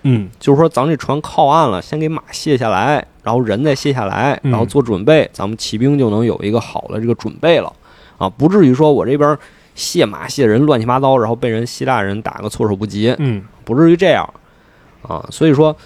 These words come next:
Speaker 2: 这个西皮俄斯最后就选了马拉松。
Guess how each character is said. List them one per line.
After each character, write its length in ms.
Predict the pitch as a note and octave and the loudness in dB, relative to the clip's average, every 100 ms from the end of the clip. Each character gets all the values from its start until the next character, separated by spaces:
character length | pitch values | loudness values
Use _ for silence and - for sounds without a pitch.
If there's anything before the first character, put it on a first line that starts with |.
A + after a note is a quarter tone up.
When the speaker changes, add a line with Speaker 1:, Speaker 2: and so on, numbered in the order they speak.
| _ _ - _ _ _ _ | _ _ -20 _ _ _ _
Speaker 2:
这 60 | A2 | -4
个 80 | G#2 | -2
西 160 | - | 0
皮 60 | A#2+ | 0
俄 100 | A#2+ | 0
斯 140 | A#2+ A#2+ | 0 0
最 100 | B2+ | 0
后 140 | A#2 | 0
就 60 | G2+ | -4
选 140 | - | -6
了 80 | F#2+ | -8
马 120 | G2 | -8
拉 120 | F2+ G#2+ | -4 -2
松。 200 | G#2 | -4